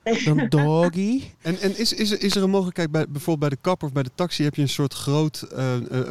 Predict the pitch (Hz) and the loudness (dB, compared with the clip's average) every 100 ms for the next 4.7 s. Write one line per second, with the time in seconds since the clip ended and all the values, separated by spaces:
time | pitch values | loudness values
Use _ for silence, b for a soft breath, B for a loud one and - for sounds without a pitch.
0 | 127 156 147 - 135 - - - - - | -4 -2 0 0 -2 -4 -6 -6 -4 -2
1 | 139 120 - 143 - 175 147 202 - 180 | 0 0 -2 -4 -2 -2 0 -2 -2 -4
2 | - - - _ - 147 - 135 139 147 | -4 -8 -12 _ -18 -16 -8 -4 -2 -2
3 | 135 156 - 123 131 147 - - - 113 | -2 -4 -4 -6 -2 -4 -6 -14 -6 0
4 | 208 165 117 98 98 - | 0 0 -2 -2 -4 -8